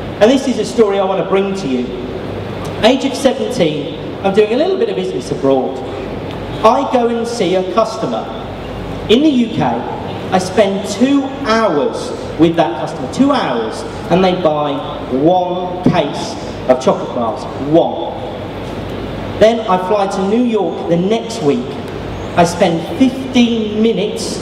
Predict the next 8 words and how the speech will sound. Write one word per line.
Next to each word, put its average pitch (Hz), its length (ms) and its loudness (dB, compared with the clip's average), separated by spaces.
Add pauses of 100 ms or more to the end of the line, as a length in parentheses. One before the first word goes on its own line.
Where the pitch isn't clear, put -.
(300)
with 170 140 6
a 165 60 6
buyer, 147 340 0
fifteen 247 340 2
minutes, 208 480 -2 (600)
and 202 220 4
they 202 180 4
order 175 400 2